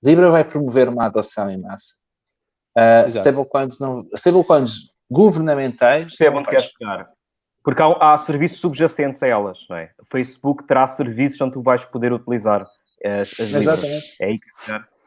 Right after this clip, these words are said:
Speaker 1: Uhum.
Speaker 3: Pois.
Speaker 2: E imagina a quantidade de pessoas novas, não é? Que nós falámos há pouco,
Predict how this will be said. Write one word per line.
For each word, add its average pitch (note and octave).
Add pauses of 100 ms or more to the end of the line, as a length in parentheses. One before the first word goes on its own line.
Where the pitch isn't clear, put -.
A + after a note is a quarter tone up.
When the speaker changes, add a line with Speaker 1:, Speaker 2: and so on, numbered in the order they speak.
(680)
Speaker 1:
Uhum. C#3+
Speaker 3:
Pois. - (840)
Speaker 2:
E G#3
imagina G#3+
a E3+
quantidade D#3+
de D3+
pessoas C#3+
novas, A#2+
não B2
é? A2
Que A#2
nós B2
falámos B2
há C3
pouco, -